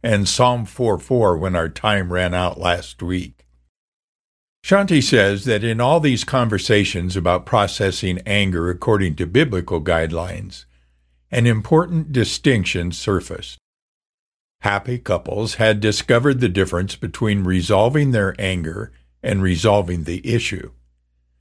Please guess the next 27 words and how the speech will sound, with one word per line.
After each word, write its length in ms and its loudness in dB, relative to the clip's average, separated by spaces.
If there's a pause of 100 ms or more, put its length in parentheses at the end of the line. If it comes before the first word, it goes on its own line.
(440)
In 180 -4
practice, 880 -4
they 180 2
would 180 4
try 260 4
especially 680 0
hard 560 0 (220)
to 160 0
talk 420 0
through 480 -4
or 240 -2
deal 320 4
with 160 0
their 280 0
anger 460 2
or 320 2
hurt 260 -2
feelings 520 2
before 460 0
bed, 440 -2 (580)
even 300 4
if 160 0
the 160 4
issue 300 2
itself 720 -2 (120)
wasn't 460 0
resolved. 640 -2